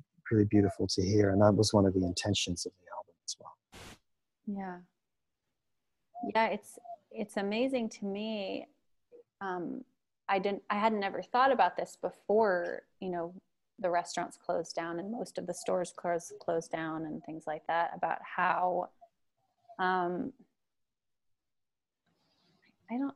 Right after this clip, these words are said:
Speaker 2: I don't wanna say dependent, 'cause I've never felt, like, dependent on going to a restaurant, but, you know, that it's, it's sort of become the center of social activity.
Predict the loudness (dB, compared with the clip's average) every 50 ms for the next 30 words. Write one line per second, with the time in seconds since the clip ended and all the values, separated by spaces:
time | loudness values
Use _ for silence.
0 | -6 -6 -2 0 2 2 2 2 2 0 2 2 2 2 0 0 -2 -6 -8 -4
1 | 0 0 2 4 4 2 2 0 -4 -6 -6 -6 -4 -2 -4 -4 -4 -6 -6 -6
2 | -6 -4 -4 -2 -2 -4 -6 -6 -8 -10 -10 -12 -16 -10 -8 -6 -4 -4 -4 -6
3 | -8 -10 -10 -10 -10 -10 -10 -8 -8 -8 -6 -4 -6 -6 -8 -8 -10 -8 -8 -8
4 | -8 -2 2 2 2 2 0 -12 _ _ _ _ 0 4 4 4 4 4 4 4
5 | 4 4 4 2 -2 -6 -2 -2 -2 -2 -4 -10 -6 -4 -2 -2 -2 -2 -2 -2
6 | -2 -2 -2 -4 -2 -2 -4 -6 -8 -6 -6 -6 -6 -4 -2 -2 0 0 0 0
7 | 0 0 0 -2 -4 -8 -4 -2 0 0 0 0 0 0 0 0 0 -2 -2 0
8 | 2 4 6 6 4 4 2 0 0 -2 -4